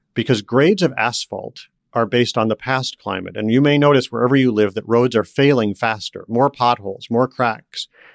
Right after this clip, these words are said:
It's because that road is actually not suited to that climate. It is under stresses it wasn't under before. And it turns out that the physical world is a way into people's lives because it was so other that it's not some,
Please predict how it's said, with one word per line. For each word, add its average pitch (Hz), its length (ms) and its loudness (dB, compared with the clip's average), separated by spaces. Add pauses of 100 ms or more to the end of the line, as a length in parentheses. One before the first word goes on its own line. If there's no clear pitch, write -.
(320)
It's 143 160 -2
because 196 400 0
that 175 220 2
road 147 260 4
is 113 160 -2
actually 139 320 -2
not 120 220 0
suited 123 320 0
to 107 80 -8
that 98 200 -8
climate. - 540 -18 (760)
It 147 140 4
is 147 220 2 (120)
under 180 360 4
stresses 131 540 0
it 113 120 -2
wasn't 113 340 -2
under 98 260 -8
before. - 640 -18 (800)
And 135 100 0
it 147 100 -2
turns 196 260 2
out 151 160 0
that 131 140 -6
the 127 80 -4
physical 196 640 0
world 104 480 -2
is 120 160 -4
a 113 60 -2
way 117 340 0
into 160 360 2
people's 107 440 -6
lives 98 580 -8
because 113 800 -2 (280)
it 160 100 2
was 151 280 2
so 202 280 4
other 110 480 0
that 110 140 -8 (140)
it's 135 200 -2
not 160 220 0
some, 147 140 -4